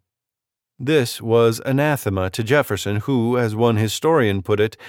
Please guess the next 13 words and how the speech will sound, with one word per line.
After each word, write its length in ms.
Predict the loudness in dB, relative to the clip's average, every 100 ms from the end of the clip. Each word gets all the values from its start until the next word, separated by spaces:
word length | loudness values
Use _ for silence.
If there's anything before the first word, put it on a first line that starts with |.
| -20 -10
expressed 640 | -8 -6 -4 0 0 -2 -4
both 360 | 0 0 -2 -10
fear 440 | -8 -4 -2 -4
and 300 | -4 -4 -4
scorn 680 | -6 -2 2 4 4 2 0
when 200 | -2 -2
contemplating 840 | -2 -2 0 -4 -2 -2 -2 -4
a 160 | -4
centralized 880 | -6 -4 -4 -2 0 2 2 0 -4 -10
state 360 | -6 -2 -2 -2
authority 720 | -6 -2 0 2 0 -4 -6
in 120 | -6
education. 840 | -4 -4 -6 -6 -8 -8 -8 -8